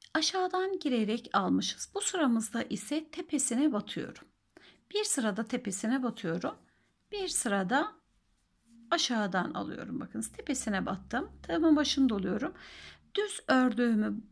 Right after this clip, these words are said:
bu kez yandan giriyorum. Biraz uzatarak örüyorum. Çapraz yapıyoruz bakınız. Yani kaydırma yapıyoruz. Tığımın başını doluyorum. Bir önceki uzun ördüğüm bu sırada kısa olarak örüyorum.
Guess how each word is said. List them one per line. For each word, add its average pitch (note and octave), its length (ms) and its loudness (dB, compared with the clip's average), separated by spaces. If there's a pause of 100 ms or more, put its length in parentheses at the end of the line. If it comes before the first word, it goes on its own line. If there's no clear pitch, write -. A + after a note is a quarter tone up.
bu G4 140 -2
kez A#3 440 -2 (1200)
yandan A#3+ 680 4
giriyorum. A#3+ 680 2 (800)
Biraz E4+ 540 0
uzatarak D4 920 -2 (100)
örüyorum. - 520 -2 (720)
Çapraz C#4 520 0
yapıyoruz - 540 -4
bakınız. - 380 -2
Yani E4 240 2
kaydırma C#4 520 0
yapıyoruz. - 540 -6 (420)
Tığımın G4+ 360 -4
başını C#4+ 320 2
doluyorum. A3+ 460 0
Bir G4+ 80 -2
önceki D4+ 420 4
uzun D4+ 320 4
ördüğüm A3 500 2
bu A#4+ 100 -6
sırada B3 500 -2 (460)
kısa - 260 -4
olarak E4+ 460 -2
örüyorum. D#4 600 4